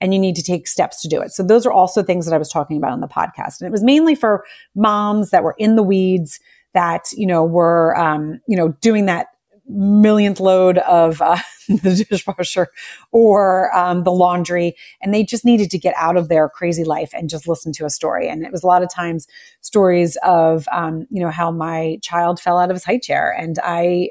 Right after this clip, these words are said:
at the time, had judged Britney Spears for her child falling out of her high chair and thought, "How can someone let their child fall out of their high chair?"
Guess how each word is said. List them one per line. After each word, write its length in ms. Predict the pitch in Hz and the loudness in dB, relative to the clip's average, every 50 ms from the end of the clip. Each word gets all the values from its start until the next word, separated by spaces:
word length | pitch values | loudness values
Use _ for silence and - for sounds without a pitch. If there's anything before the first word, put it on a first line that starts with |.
| - - | -8 -8
at 240 | - 180 170 - _ | -8 -8 -8 -8 _
the 80 | 185 | -12
time, 360 | 170 - 180 175 175 175 175 | -10 -10 -8 -6 -6 -4 -4
had 200 | 170 160 175 165 | -4 -4 -4 -4
judged 380 | 135 - 170 170 170 160 - _ | 0 0 0 2 0 -2 -6 _
Britney 280 | - 175 - 185 170 156 | -6 -6 -6 -4 -8 -8
Spears 440 | - _ 185 180 175 170 165 156 | -4 _ 0 2 2 2 0 0
for 120 | - - 147 | -4 -8 -4
her 140 | 151 185 165 | -4 -4 -4
child 440 | - - 151 160 143 143 165 165 | -4 -4 -2 0 0 0 0 -2
falling 260 | - - 160 165 165 165 | -6 -8 -8 -6 -6 -8
out 80 | 165 | -8
of 60 | 160 | -8
her 80 | 156 147 | -10 -8
high 120 | 147 156 | -8 -10
chair 320 | 165 - - 165 165 170 170 | -10 -8 -8 -6 -6 -4 -4
and 180 | 170 160 151 | -6 -8 -6
thought, 260 | _ 160 160 160 165 - _ _ - - - - _ _ _ _ _ _ | _ -2 -2 -2 -4 -6 _ _ -20 -20 -20 -20 _ _ _ _ _ _
"How 200 | - - 214 - | -2 -2 -2 2
can 160 | 220 262 233 | 2 2 2
someone 240 | - 220 196 185 180 | 2 2 0 0 0
let 140 | 175 147 | -2 -2
their 80 | - 165 | -2 -4
child 280 | - 175 175 165 156 143 | -2 0 0 0 0 -2
fall 200 | - 156 143 139 | -2 -4 -4 -2
out 60 | 151 | -4
of 60 | 143 | -6
their 100 | - - | -8 -6
high 140 | 151 175 165 | -6 -6 -6
chair?" 340 | - - - - - - | -6 -6 -6 -4 -6 -6